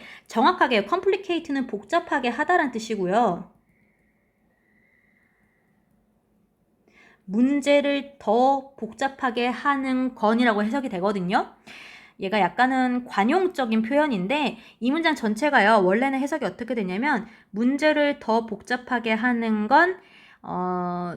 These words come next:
우리의 눈이 초점을 바꾸는 데 필요로 하는 시간이 증가한다는 것이다 라고 해석하는 게 조금 더 자연스럽기는 한데,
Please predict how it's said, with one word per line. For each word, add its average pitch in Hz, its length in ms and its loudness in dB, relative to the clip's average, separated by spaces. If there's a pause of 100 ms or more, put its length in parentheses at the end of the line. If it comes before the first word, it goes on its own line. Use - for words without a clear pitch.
우리의 269 440 2
눈이 254 680 0 (300)
초점을 359 500 0
바꾸는 262 460 -4
데 254 140 2
필요로 311 320 0
하는 262 280 0
시간이 247 500 -2
증가한다는 262 880 0
것이다 240 500 0
라고 214 200 4
해석하는 247 380 -2
게 226 120 -2
조금 311 340 -6
더 302 100 2
자연스럽기는 240 760 0
한데, 220 720 0